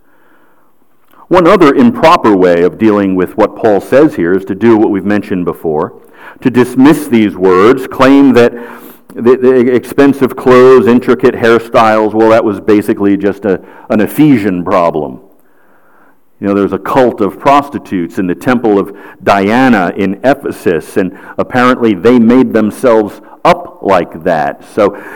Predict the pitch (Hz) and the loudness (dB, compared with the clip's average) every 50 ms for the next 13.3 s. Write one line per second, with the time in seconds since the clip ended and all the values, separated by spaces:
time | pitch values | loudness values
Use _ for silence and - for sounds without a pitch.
0 | - - - 104 104 107 98 - - - - 156 208 190 - - 107 101 104 101 | -20 -8 -2 0 0 0 0 -2 -4 -2 2 2 2 2 2 0 -2 -2 0 0
1 | 110 110 110 123 113 110 - - - - - 170 170 - - 127 110 104 104 98 | 0 0 0 -2 -8 -16 -18 -18 -6 -2 0 0 0 0 0 -2 -2 0 0 0
2 | 131 185 175 113 95 95 104 - - 131 139 135 127 - - 113 107 110 135 156 | 0 2 2 2 0 -2 -4 -2 0 0 2 2 0 -2 -2 -2 0 2 2 2
3 | 127 98 92 98 - - - - - - - - - _ - 101 90 92 110 127 | 2 2 0 0 -2 -6 -10 -20 -20 -20 -20 -20 -20 _ -20 -18 -10 -2 0 2
4 | 143 - 170 - - - - - 110 139 147 143 101 110 - - - - - - | 2 2 2 -2 -8 -12 -6 -2 0 2 2 2 0 -2 -6 -12 -18 -20 -10 -4
5 | - 156 131 - 123 120 113 - 202 190 208 196 - - - 110 - - 101 78 | 0 0 0 2 2 0 0 0 0 2 2 0 0 -2 -6 -6 -4 -4 -6 -6
6 | - - - - - - _ _ _ _ _ _ _ _ _ _ _ _ _ _ | -8 -10 -18 -20 -20 -20 _ _ _ _ _ _ _ _ _ _ _ _ _ _
7 | _ 120 113 110 _ _ _ _ _ _ _ _ _ _ _ _ _ _ _ _ | _ -20 -20 -20 _ _ _ _ _ _ _ _ _ _ _ _ _ _ _ _
8 | _ _ _ _ _ _ _ _ _ _ _ - 151 202 247 247 - - 247 240 | _ _ _ _ _ _ _ _ _ _ _ -2 0 2 2 2 0 2 2 2
9 | 180 175 - - 240 202 151 117 - - - - 277 285 226 180 - 87 - - | 2 2 0 0 0 0 0 -2 -6 -4 0 2 2 4 4 2 2 0 -4 -8
10 | - - - - - - - - - - - _ _ _ _ _ _ _ _ _ | -8 -12 -16 -20 -20 -20 -18 -16 -16 -16 -16 _ _ _ _ _ _ _ _ _
11 | - _ _ - _ _ _ _ _ _ _ _ _ _ _ _ _ _ _ _ | -20 _ _ -20 _ _ _ _ _ _ _ _ _ _ _ _ _ _ _ _
12 | _ - 202 196 - - 147 135 127 123 131 175 226 247 151 107 101 101 123 175 | _ -2 -2 -2 0 0 0 2 4 4 4 4 4 4 4 2 0 0 0 0
13 | 202 - - - - _ | -2 -4 -6 -12 -20 _